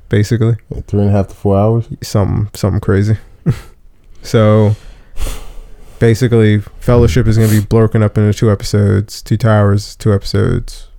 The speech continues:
Speaker 1: Return of the King, two episodes, so it'll be six episodes. It'll be,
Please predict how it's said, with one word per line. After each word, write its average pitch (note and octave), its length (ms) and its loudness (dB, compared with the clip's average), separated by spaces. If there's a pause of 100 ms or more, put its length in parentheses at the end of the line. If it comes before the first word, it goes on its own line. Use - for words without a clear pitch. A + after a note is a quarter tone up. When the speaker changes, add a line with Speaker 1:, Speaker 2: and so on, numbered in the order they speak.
(400)
Speaker 1:
Return G2+ 200 -2
of - 20 0
the G2 60 0
King, G#2+ 200 0
two G2 160 -2
episodes, G2 460 -2
so F2 100 -2
it'll E2+ 140 0
be G2 100 -6
six - 320 -2
episodes. G#2+ 600 0 (2000)
It'll C#3 140 2
be, D#3 260 0